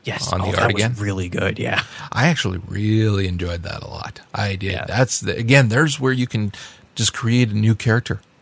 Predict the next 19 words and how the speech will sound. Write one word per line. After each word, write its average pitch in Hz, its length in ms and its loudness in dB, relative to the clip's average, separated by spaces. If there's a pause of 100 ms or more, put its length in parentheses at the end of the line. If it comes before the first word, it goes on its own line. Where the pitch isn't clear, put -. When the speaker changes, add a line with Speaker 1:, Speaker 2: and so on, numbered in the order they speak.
(260)
Speaker 2:
And 98 840 0
a 98 200 -8
good 104 360 0
writer 101 360 4
can 87 220 -4
take - 240 -2
a 101 60 -12
character 110 500 0
and 92 340 -4
suddenly 101 360 0
make 98 240 0
it 87 80 -8
someone 101 220 2
that 98 200 -2
you 98 120 0
really 104 580 0
care 113 380 2
about. 98 320 0
Speaker 1:
Mm-hmm. - 280 -10